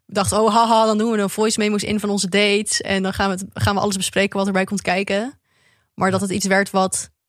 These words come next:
ja, wat, wat, wat jij als luisteraar heel erg herkende. En wa-, waar mensen ons weer heel veel berichten over stuurden. En, eh,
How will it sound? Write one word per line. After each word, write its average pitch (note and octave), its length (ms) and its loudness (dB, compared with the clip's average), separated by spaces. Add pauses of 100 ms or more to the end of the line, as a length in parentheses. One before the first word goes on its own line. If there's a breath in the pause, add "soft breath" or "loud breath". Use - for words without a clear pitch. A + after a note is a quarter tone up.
(140)
ja, A3+ 260 2
wat, G3 200 2
wat, G3 220 -2
wat G3+ 320 -2
jij G3 300 0
als G3+ 100 0
luisteraar G3+ 580 0 (280)
heel G#3+ 160 -2
erg G#3+ 120 0
herkende. G#3 500 0
En F#3 300 0
wa-, F#3 160 0
waar F#3 260 -2 (160)
mensen F#3+ 680 -2 (760)
ons A3+ 240 0
weer G#3 120 0
heel G#3 100 0
veel G3+ 100 -2
berichten G3+ 340 0
over G#3 140 -2
stuurden. G#3 560 -2
En, F#3 420 -2 (600)
eh, F3 500 -2